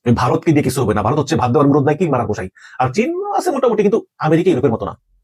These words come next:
সুতরাং এই আমেরিকা, ইউরোপের সাপোর্ট লাগবেই আগামী দশ বছরে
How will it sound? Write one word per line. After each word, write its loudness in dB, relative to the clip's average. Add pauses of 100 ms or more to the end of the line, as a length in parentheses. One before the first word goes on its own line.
(300)
সুতরাং 0 (160)
এই 4 (600)
আমেরিকা, 2
ইউরোপের 2
সাপোর্ট -4
লাগবেই 0 (220)
আগামী 2
দশ 2
বছরে -2